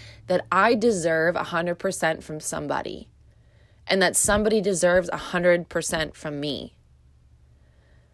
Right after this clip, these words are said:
And if I'm not willing to do that for somebody else,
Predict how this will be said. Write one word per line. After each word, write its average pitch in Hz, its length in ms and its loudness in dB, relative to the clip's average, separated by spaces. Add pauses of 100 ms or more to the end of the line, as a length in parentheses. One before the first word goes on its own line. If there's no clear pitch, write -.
(880)
And 170 320 0
if 165 220 0
I'm 220 280 0
not 240 240 2
willing 190 680 0
to 185 140 -8
do 180 240 0
that 185 200 4
for 175 140 -4
somebody 170 540 -2
else, 156 580 -2